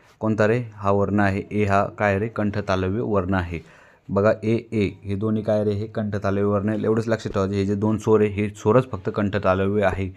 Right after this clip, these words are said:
बाकी कोणतेच बा-, जेवढे काही आपले बावन्न वर्ण आहे त्यापैकी फक्त दोनच कंठ तालव्य आहे, एवढं लक्षात ठेवायचं आहे. त्यानंतर मराठी भाषेत एकूण किती व्यंजने आहेत? तर बघा, मराठी भाषेत टोटल आहे चौतीस व्यंजने आहे.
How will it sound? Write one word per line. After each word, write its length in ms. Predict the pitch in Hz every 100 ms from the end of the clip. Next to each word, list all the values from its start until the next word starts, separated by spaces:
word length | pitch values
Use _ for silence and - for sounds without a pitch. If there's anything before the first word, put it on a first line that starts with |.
| - - -
बाकी 320 | 95 113 107 -
कोणतेच 340 | 101 98 113
बा-, 460 | 104 98 92 87 92
जेवढे 240 | 104 104
काही 120 | 101 104
आपले 180 | 87
बावन्न 340 | 95 95 101 107
वर्ण 240 | 104 107
आहे 140 | 101 113 - - -
त्यापैकी 340 | 101 104 107
फक्त 200 | 104 87
दोनच 280 | 104 104 110
कंठ 280 | 113 104 92
तालव्य 280 | 92 95 104
आहे, 80 | 120
एवढं 220 | 110 104
लक्षात 220 | 98 101
ठेवायचं 340 | - 82 78
आहे. 80 | 82 - _ _ _ _ - - - - - _ -
त्यानंतर 320 | 113 113 120
मराठी 400 | 113 107 104 117
भाषेत 300 | 101 101 107
एकूण 240 | 107 110
किती 280 | 110 101 110
व्यंजने 420 | 107 104 98 104
आहेत? 420 | 104 95 95 92 80 - _ _ _ _ _ _ _ _ _ _ _ - - -
तर 40 |
बघा, 200 | 110 117
मराठी 360 | 117 117 117 110
भाषेत 240 | 101 98 104
टोटल 260 | 107 113 113
आहे 260 | 104 120
चौतीस 520 | - - 107 104 110
व्यंजने 340 | 107 104 101 101
आहे. 200 | 92